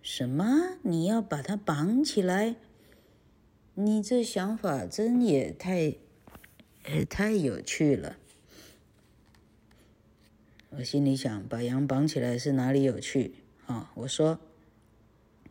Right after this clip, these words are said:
你不绑起来的话，它就走掉了。走掉了，最后迷路了，有比较好吗？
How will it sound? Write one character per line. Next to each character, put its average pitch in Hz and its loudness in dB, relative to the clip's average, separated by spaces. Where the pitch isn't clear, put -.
你 160 4
不 196 4
绑 196 2
起 202 0
来 170 4
的 185 6
话， 208 6
它 202 2
就 208 6
走 139 2
掉 185 6
了。 175 2
走 139 2
掉 214 4
了， 196 2
最 208 6
后 214 2
迷 185 4
路 226 6
了， 190 8
有 175 6
比 170 -2
较 185 6
好 170 2
吗？ 175 4